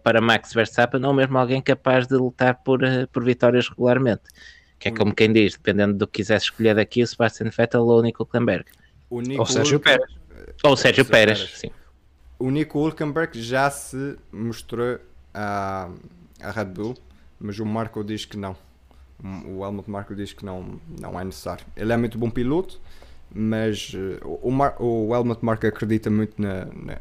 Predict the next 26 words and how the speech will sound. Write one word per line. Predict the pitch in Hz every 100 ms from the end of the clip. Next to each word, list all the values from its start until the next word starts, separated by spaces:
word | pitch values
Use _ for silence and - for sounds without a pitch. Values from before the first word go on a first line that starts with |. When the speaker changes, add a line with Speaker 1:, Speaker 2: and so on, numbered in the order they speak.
| -
Speaker 2:
na | - 95
sua | - 104
academia, | - 110 95 98 101 98 95 - - - - -
e | 82 92
colocar | - 104 - 104
um | 107
piloto | 95 110 107 -
de | -
fora | - 107 101 98 -
é, | 87 90 - 73
é | 98
um | 101
bocadinho | - 98 101 101 98 - - - - _
contra | - 117 110 113
a |
natura | 110 104 - 110 101 101 - - - - - - - -
do, | 95 98 95 90 90 90 90 - - - - - - - - - - - - -
a | 117
velhice | 160 170 160 -
dá | 113
nisso. | 95 87 - - - -
Quanto | - 160 160
mais | 143 123
velho | 107 104
tu | 101 107
ficas, | 123 117 123 - - - - -